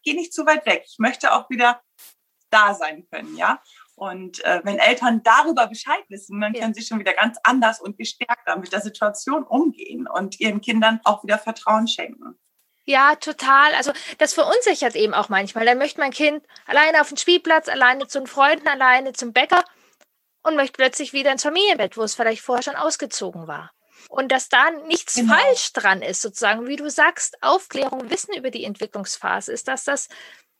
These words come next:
Speaker 2: zusammengehört. Und ich, ich mag da sehr gern auch ein Zitat von André Stern. Im Sinne auf jeden Fall, es ist nicht die Autonomie, sondern, äh, die Verbindung, die sozusagen die Autonomie, ah, ja, Zitat.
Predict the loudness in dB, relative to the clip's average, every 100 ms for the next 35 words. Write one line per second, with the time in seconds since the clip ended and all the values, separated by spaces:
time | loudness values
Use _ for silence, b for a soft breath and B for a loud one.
0 | _ _ -4 0 0 0 0 0 0 -2
1 | -4 -8 -10 -12 -2 2 2 2 -2 0
2 | 0 2 0 -2 -6 -6 -6 -6 -4 2
3 | 2 2 -6 -6 -4 -4 -4 -4 -2 0
4 | 0 -2 -8 -8 -6 -4 -2 2 2 0
5 | 0 0 2 2 2 -2 -6 -8 -6 -4
6 | -4 -6 -2 0 0 -4 -6 -2 -2 -2
7 | 0 0 2 0 -2 -8 _ _ -10 -6
8 | -4 -2 2 4 4 4 2 -2 -4 -2
9 | -2 2 2 2 2 0 0 -2 -4 -8
10 | _ -4 -4 -4 -2 2 2